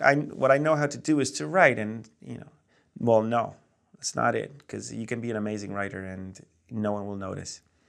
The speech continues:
Um, and it's hard, you know, learning to put yourself out there is hard. And sometimes surround yourself with friends who do it and learn from them. I've,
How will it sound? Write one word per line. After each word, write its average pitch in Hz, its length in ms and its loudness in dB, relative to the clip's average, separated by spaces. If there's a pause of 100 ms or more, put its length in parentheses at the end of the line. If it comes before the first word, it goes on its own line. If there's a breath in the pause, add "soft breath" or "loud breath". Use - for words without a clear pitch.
(760 soft breath)
Um, 107 640 2
and 120 120 -4
it's 143 160 -4
hard, 208 300 -4
you 165 80 0
know, 123 100 2
learning 175 320 6
to 151 100 -12
put 151 160 -6
yourself 139 440 -2
out 135 200 -2
there 117 140 -4
is 143 180 -4
hard. - 720 -6 (920)
And 120 160 -4
sometimes 147 600 -4
surround 139 460 0
yourself 131 560 -4 (160)
with 117 200 -4
friends 127 360 -2
who 127 80 -8
do 175 180 -4
it 107 260 -4
and 107 340 -10
learn 127 180 -6
from 131 160 -12
them. 127 400 -6 (120)
I've, 165 320 6